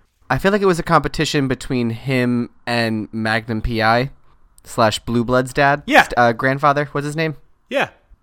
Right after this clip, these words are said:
Speaker 1: What's his
Speaker 2: Tom
Speaker 1: name?
Speaker 2: Selleck.
Speaker 1: Tom Selleck. Thank you. I feel like they were competing to be, like, the mustachiest mustache of the eighties.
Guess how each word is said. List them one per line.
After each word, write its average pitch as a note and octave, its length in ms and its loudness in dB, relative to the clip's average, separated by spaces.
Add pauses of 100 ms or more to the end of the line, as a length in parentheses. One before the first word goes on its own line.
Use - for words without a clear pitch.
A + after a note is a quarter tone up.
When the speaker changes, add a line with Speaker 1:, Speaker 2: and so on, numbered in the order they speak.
(140)
Speaker 1:
What's D3 160 -8
his - 100 -18
Speaker 2:
Tom D3+ 200 -4
Speaker 1:
name? - 20 -8
Speaker 2:
Selleck. G2+ 340 -10 (480)
Speaker 1:
Tom D3+ 180 4
Selleck. G2+ 300 -6
Thank A#2+ 220 -8
you. F#2 160 -18 (460)
I C#3 60 -6
feel E3+ 80 0
like G3 180 -2
they D#3 160 4
were D#3+ 80 4
competing D3 540 -2
to C#3 100 -10
be, C3 140 -2
like, B2 440 -2 (300)
the B2+ 160 -2
mustachiest B2 1000 -2
mustache G#2+ 680 -2
of G#2 200 -6
the G2 140 -6
eighties. F2+ 580 -10